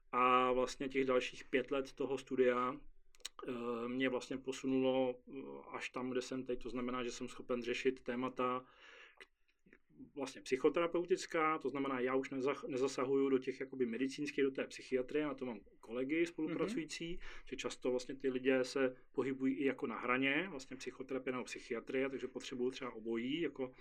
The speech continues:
Speaker 1: doplň-, doplňkově, ale tam já už nejdu a ne-, už nehodlám studovat teda jako
Speaker 2: <laughs>
Speaker 1: medicínu a psychiatrii.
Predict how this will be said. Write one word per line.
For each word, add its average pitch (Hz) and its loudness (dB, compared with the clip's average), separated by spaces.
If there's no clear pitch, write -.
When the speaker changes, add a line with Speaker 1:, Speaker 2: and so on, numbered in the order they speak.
Speaker 1:
doplň-, 139 4
doplňkově, 156 6
ale 135 0
tam 135 0
já 143 2
už 123 -2
nejdu 131 2
a 113 -2
ne-, 131 -8
už - -4
nehodlám 123 2
studovat 151 6
teda 143 8
jako 185 12
Speaker 2:
<laughs> - -
Speaker 1:
medicínu 180 10
a 175 6
psychiatrii. 185 4